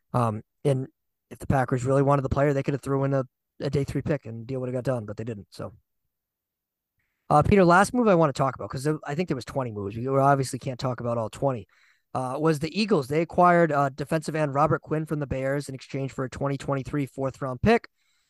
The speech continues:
Uh, Robert Quinn is somebody that kinda goes unnoticed. He plays in the defensive line,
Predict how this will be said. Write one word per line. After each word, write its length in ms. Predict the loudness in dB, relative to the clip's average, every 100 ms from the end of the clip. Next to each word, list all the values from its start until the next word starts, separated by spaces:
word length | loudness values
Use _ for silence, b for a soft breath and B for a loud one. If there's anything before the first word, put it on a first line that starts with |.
| _ 0
Uh, 100 | 4
Robert 300 | 4 4 2
Quinn 240 | 2 0
is 100 | -2
somebody 340 | -2 -2 -4 -6
that 320 | -6 -6 -8 _ _ -4
kinda 200 | 0 4
goes 160 | 4
unnoticed. 560 | 4 4 4 4 2 -4
He 80 | -8
plays 260 | -2 0
in 60 | 0
the 60 | -4
defensive 380 | -4 -4 -4
line, 380 | -4 -4 -6 -8